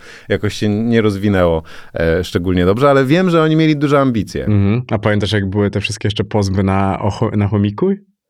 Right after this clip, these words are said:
Speaker 1: Tak, tak, tak, tak,
Speaker 2: To były
Speaker 1: tak.
Speaker 2: głośne.
Speaker 1: No, to prawda.
Speaker 2: I oni, oni to traktowali jako, że są chmurą, pamiętasz? <laughs> Oni,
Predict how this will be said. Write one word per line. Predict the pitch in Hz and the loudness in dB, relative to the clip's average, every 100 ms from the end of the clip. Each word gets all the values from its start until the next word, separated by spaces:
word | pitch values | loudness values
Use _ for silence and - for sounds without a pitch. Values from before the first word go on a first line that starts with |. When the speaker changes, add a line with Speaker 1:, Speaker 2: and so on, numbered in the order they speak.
| _ _ | _ _
Speaker 1:
Tak, | 110 117 110 | 2 2 2
tak, | - 110 107 | 2 2 2
tak, | - | 2
tak, | 175 170 127 - | 2 4 4 4
Speaker 2:
To | |
były | 196 190 185 | 4 4 4
Speaker 1:
tak. | 180 | 4
Speaker 2:
głośne. | 180 175 - 170 202 | 4 2 0 -2 0
Speaker 1:
No, | 113 107 110 | 2 2 4
to | - 104 | 4 4
prawda. | 104 95 160 | 2 2 2
Speaker 2:
I | |
oni, | 156 151 160 202 214 247 | 2 0 -2 -2 -2 0
oni | 160 143 139 | 0 0 0
to | 143 | -2
traktowali | 143 143 - 131 131 135 | -2 -2 -2 0 2 2
jako, | 135 139 | 0 0
że | 131 | 0
są | 135 135 | 0 -2
chmurą, | - 175 156 131 | 0 2 2 0
pamiętasz? | 143 139 196 - 185 185 202 | 0 0 2 4 4 4 4
<laughs> | - - | 4 4
Oni, | 240 | 2